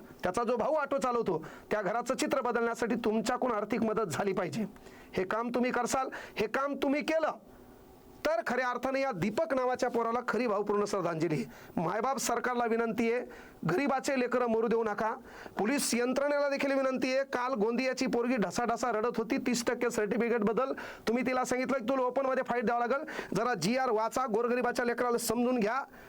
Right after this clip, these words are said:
त्याच्याशी खेळू नका. चार मे दोन हजार तेवीसचा जीआर आहे. आता तीस टक्के महिला सर्टिफिकेटची गरज नाही, तरी तुम्हाला आगाऊ कुटाने सुचतात कुठून? आणि गरिबाच्या लेकरासोबत खेळायचं किती दिवस रे?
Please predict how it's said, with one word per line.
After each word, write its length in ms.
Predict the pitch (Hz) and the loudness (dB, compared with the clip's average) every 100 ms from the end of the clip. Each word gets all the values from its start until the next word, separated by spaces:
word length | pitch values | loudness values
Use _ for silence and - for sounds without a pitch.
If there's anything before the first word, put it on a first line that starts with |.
| - - - | -20 -8 -4
त्याच्याशी 460 | 214 254 240 277 - | 0 0 0 -2 -2
खेळू 260 | - 277 311 | 0 2 2
नका. 360 | 269 240 240 247 - - - - - | 0 -2 -2 -6 -20 -20 -20 -12 -2
चार 280 | 214 233 | 0 2
मे 120 | 247 294 | 2 2
दोन 180 | 269 | 2
हजार 200 | 240 262 | 2 0
तेवीसचा 380 | 214 247 240 247 | 0 0 2 0
जीआर 300 | 190 233 233 | 2 2 2
आहे. 100 | 247 | 2
आता 200 | 262 240 | 0 -2
तीस 300 | 226 269 - | -2 -2 0
टक्के 260 | 247 - 262 | -2 -2 0
महिला 280 | 214 226 240 | 2 2 2
सर्टिफिकेटची 600 | 240 214 214 233 214 214 | 0 0 0 0 0 0
गरज 280 | 190 240 | 2 2
नाही, 240 | 220 240 311 - - - | 2 0 -4 -8 -14 -4
तरी 160 | 190 254 | -2 0
तुम्हाला 360 | - 240 240 247 | 0 0 2 0
आगाऊ 340 | 202 202 254 | 0 0 0
कुटाने 320 | 240 254 254 | -2 0 0
सुचतात 340 | 247 214 - 254 - | 0 0 0 -2 0
कुठून? 260 | 226 277 - - - - - | 2 0 -4 -12 -20 -20 -6
आणि 140 | 202 | -2
गरिबाच्या 400 | 190 233 269 285 | 2 2 0 0
लेकरासोबत 400 | 269 269 277 302 - | 0 -2 0 -2 0
खेळायचं 340 | 208 262 311 | -2 0 0
किती 140 | 233 233 | 0 0
दिवस 240 | 269 262 | 0 0
रे? 140 | - | -4